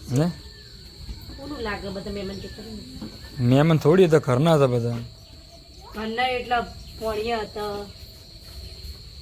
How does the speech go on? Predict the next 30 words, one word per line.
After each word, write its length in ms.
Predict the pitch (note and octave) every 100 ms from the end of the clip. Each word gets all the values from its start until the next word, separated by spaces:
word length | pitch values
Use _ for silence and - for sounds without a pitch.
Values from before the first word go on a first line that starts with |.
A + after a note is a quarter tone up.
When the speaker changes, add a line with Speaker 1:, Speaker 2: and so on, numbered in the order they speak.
| - - - - - - - - - - - - - - - - - - - - - -
Speaker 1:
So 100 | C#3+
ગાઈઝ, 340 | C#3 C#3+ C#3+
અત્યારે 340 | C#3+ C#3+ C#3 C#3+
બધા 260 | C3 C#3
પોતપોતાના 880 | B2+ C#3 C3+ C#3+ C#3 C#3 C#3 C#3 C#3+ - - - -
કોમે 260 | C3+ C#3
જતા 220 | C3 B2
રહ્યા 160 | C3+ C3+
છે. 320 | - B2+ C3
અ, 420 | C#3+ - - B2 A#2+ A#2 A#2 A#2 A#2 A#2 - - - - - - - - - -
કપિલ 420 | C#3+ - D3 C#3+ C#3+ C#3+ C#3+ C#3+ C#3+ D#3
નોકરી 400 | C3+ C3 C3+ C#3
જતો 220 | C3+ -
રહ્યો 140 | C#3 C#3
છે 100 | C#3
અત્યારે. 500 | C3+ C#3 C#3+ C#3+ E3+ - - -
સોનુ 200 | C#3+ C#3
એના 200 | C#3+ C#3
હારી 400 | C3+ C3+ C#3 C#3
જતી 160 | C3+ -
રહી 140 | D3
છે. 460 | C3 C#3 D#3 - - - - - - - - - - - - - - -
પપ્પા 360 | C3 A#2 - C3+
અને 120 | C3+
મમ્મી 340 | C3 C3 C#3 C#3
બહાર 260 | C#3 C3+
ગયા 220 | C3 C3+
છે 180 | C3 C#3
એટલે 240 | C3+ C#3 C#3
થોડું 540 | C3+ - C3+ C#3